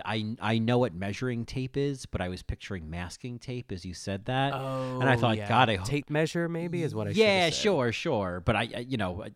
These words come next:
Speaker 1: uh, I just thought, "Oh my God, I hope you never have to, like, pack a box. This dog's gonna go into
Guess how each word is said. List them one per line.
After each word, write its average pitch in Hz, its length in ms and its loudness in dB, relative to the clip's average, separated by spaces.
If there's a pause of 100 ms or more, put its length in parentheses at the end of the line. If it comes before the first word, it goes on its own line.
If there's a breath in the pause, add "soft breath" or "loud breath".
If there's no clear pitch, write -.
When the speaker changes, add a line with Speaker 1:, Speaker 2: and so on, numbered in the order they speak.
Speaker 1:
uh, 101 320 -4 (800)
I 107 120 -6
just - 180 -8
thought, 98 140 -6
"Oh 98 80 -8
my 90 100 -6
God, 95 180 -6
I 85 60 -8
hope 92 240 -10
you 90 60 -8
never 87 220 -10
have 92 140 -12
to, - 60 -14
like, 80 220 -14 (200)
pack 101 300 -6
a 85 60 -10
box. 78 580 -10
This - 160 -10
dog's 107 320 0
gonna 92 240 -6
go - 160 0
into - 300 -6